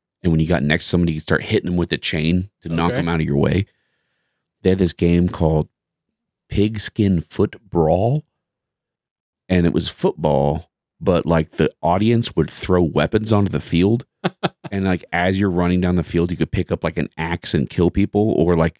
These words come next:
Speaker 1: just pits would open up and you'd fall through the pit. Um,
Speaker 2: It's like Celebrity Deathmatch, but football.
Speaker 1: Yeah.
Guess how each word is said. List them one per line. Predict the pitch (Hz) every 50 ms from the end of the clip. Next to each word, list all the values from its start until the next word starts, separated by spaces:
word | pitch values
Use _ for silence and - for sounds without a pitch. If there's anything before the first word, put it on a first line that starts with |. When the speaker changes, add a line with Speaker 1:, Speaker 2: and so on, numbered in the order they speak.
| _ _
Speaker 1:
just | - 92 85 - _ -
pits | - - 90 - - -
would | 98 87
open | 85 82 80 - 82
up | 82 82 -
and | - 82
you'd | 78 71 -
fall | - - - 82 82 82
through | 82 - - 95 87 82
the | 82 -
pit. | - - - 87 87 95 - _ _ _ _ _ _ _ _ _ _ _ _ _ _ _ _ _ _ -
Um, | 85 82 73 69 67 64
Speaker 2:
It's | 53
like | 55 85 -
Celebrity | - 123 120 110 107 101 98
Deathmatch, | 92 107 131 - - 90 82 - -
but | 104 - -
football. | - - - - - 53 53 - - _
Speaker 1:
Yeah. | - 85 113 131 110 - -